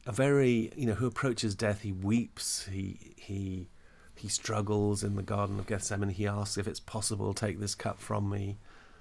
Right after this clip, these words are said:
Um, you know, and, and this image of the crucified Christ is, is not at all that of, of the, um, the hero approaching death.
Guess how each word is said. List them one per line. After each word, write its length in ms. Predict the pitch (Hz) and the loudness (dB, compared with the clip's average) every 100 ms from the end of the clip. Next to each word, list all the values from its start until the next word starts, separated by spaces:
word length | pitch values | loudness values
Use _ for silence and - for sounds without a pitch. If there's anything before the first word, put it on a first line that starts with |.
| - - - - | -20 -20 -16 -6
Um, 440 | 104 101 101 104 165 | -2 0 0 -2 0
you 80 | |
know, 160 | 113 107 - - | 0 0 -4 -4
and, 180 | 117 117 | 0 2
and 180 | 120 113 | 2 2
this 160 | 120 - | 2 2
image 440 | 120 131 110 - | 4 6 6 4
of 120 | 98 | -2
the 60 | - | -4
crucified 580 | - 113 107 - 95 - | -2 0 0 -4 -6 -6
Christ 420 | - 143 135 - | -6 -2 -2 -2
is, 120 | 117 - | -4 -2
is 200 | 117 107 | -2 0
not 280 | 110 165 139 | 0 2 0
at 140 | 104 | 2
all 500 | 151 123 87 85 92 - - - - - - _ - - - | 2 2 0 -4 -8 -14 -20 -20 -20 -20 -20 _ -20 -20 -4
that 340 | 123 107 104 | -2 -2 -2
of, 380 | 104 101 - - - _ - - - - - - | -2 -2 -4 -16 -20 _ -20 -20 -20 -20 -14 -4
of 380 | 107 101 95 - | -4 -4 -8 -6
the, 360 | 107 98 95 98 | -4 -2 -2 -2
um, 340 | 95 98 101 147 | -2 -4 -6 -4
the 100 | 113 | -4
hero 560 | 101 - 123 117 98 95 | -4 0 4 4 4 0
approaching 480 | 101 107 92 98 98 | -2 -4 -4 -4 -2
death. 540 | 131 107 82 - | -2 -4 -6 -16